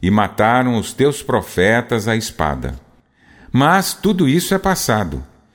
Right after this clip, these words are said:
Ele se esquece de mencionar a grande vitória no Monte Carmelo.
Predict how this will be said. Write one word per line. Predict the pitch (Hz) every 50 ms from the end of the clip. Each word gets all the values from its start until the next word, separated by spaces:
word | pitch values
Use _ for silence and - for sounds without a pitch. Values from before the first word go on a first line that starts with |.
| _ _ _ -
Ele | 98 117 131 139
se | 123 - -
esquece | 127 101 - - - - 123 139 151 147 - 123
de | 107 98 104
mencionar | 98 101 120 160 175 - - - 156 127 110 110 110 110 104
a | 95
grande | 80 76 85 113 151 180 170 165 165
vitória | 143 147 - - - 101 110 123 131 135
no | 127 123 104
Monte | 92 92 104 117 113 -
Carmelo. | - - 120 113 101 85 85 85 82 73 67 64